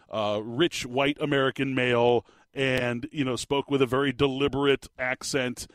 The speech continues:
uh, you know, and always welcomed people to his plane and stuff like that. It was really funny. And then he always, he had other,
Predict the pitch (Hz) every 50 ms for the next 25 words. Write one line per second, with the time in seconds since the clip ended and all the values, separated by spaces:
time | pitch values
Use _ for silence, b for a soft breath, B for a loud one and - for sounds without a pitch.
0 | b b b b - 135 127 120 120 117 117 123 131 139 139 131 123 123 123 123
1 | 131 139 139 143 135 117 120 135 135 - - 135 - - 147 139 - 135 127 -
2 | 131 113 - 151 151 - - - - - 143 139 131 131 127 127 127 123 123 117
3 | b b b b b b - 135 135 127 - 143 117 131 131 139 185 226 233 190
4 | - - 196 285 262 - - - - 123 107 113 127 143 147 143 160 165 147 139
5 | 147 156 147 - 170 - 147 139 139 139 139 139 135 165 185 175